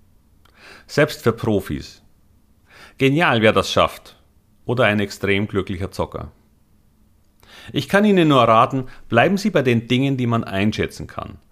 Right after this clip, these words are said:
Mit Aktien geht das viel besser. Und die Wiederholung Jahr für Jahr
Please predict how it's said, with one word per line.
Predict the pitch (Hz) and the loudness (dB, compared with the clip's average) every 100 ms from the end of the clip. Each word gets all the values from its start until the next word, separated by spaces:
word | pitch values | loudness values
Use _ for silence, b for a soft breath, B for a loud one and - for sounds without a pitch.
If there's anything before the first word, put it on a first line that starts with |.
| b | b
Mit | 110 117 | -6 -4
Aktien | - - - 135 123 | -4 -6 -6 -6 -4
geht | 127 123 | -6 -4
das | 107 | -6
viel | - 110 | -4 -6
besser. | 104 95 - 82 85 _ _ _ _ _ _ - | -2 -4 -4 -10 -12 _ _ _ _ _ _ -8
Und | 123 | -4
die | 135 | -2
Wiederholung | 135 143 127 143 202 123 85 92 | -2 2 2 4 4 4 -2 -8
Jahr | 98 104 139 | -4 0 0
für | 123 | 0
Jahr | 107 123 104 127 120 | 0 0 0 -2 -8